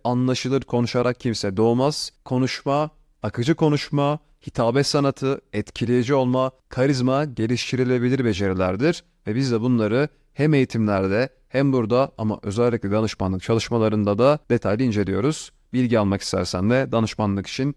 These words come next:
buranın altında web site adresimiz var. Oradan ücretsiz on dakikalık görüşme için de randevu alabilirsin. İhtiyaç analizini yapıyorum, M R'ını çekiyorum gibi düşün ve ondan sonrasında sana yol haritası çiziyorum. Bu tamamen ücretsiz.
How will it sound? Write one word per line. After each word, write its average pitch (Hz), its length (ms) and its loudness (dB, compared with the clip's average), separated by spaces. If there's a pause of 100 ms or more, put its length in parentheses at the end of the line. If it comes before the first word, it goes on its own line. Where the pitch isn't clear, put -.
(120)
buranın 113 220 0
altında 110 360 0
web 113 180 2
site - 160 -4
adresimiz 95 480 -2
var. 123 260 0
Oradan 117 400 0 (240)
ücretsiz 120 500 0
on 127 160 2
dakikalık 101 460 -2
görüşme 110 360 0
için 98 260 -2
de 127 200 4 (220)
randevu 107 320 2
alabilirsin. 98 600 -2 (200)
İhtiyaç 117 400 0
analizini 101 400 2
yapıyorum, 123 480 0
M 107 220 -2
R'ını 95 120 -4
çekiyorum 123 460 -2
gibi 123 200 -2
düşün 143 320 -4 (240)
ve - 60 -6
ondan 131 280 2
sonrasında 104 500 -2
sana 120 360 0 (140)
yol 127 160 4
haritası 104 340 0
çiziyorum. 98 500 -2 (120)
Bu 135 200 -2
tamamen 123 520 0
ücretsiz. 107 680 -2